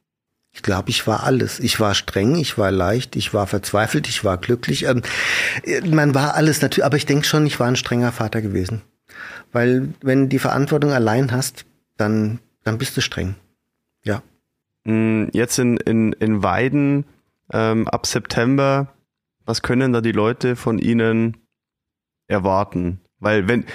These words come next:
Speaker 2: wenn Sie schon sagen, "Ich bin, ich seh mich als Hirte", ja, Sie sind dann praktisch irgendwie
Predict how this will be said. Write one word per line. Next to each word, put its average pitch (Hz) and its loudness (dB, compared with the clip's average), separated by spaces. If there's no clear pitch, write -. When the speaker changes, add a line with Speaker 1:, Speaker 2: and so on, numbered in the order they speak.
Speaker 2:
wenn 127 0
Sie 147 2
schon 123 2
sagen, 139 2
"Ich - -4
bin, 131 2
ich 117 -8
seh 143 2
mich 143 2
als 117 0
Hirte", 180 0
ja, 95 2
Sie 95 -2
sind 120 0
dann 123 2
praktisch 117 -2
irgendwie 120 2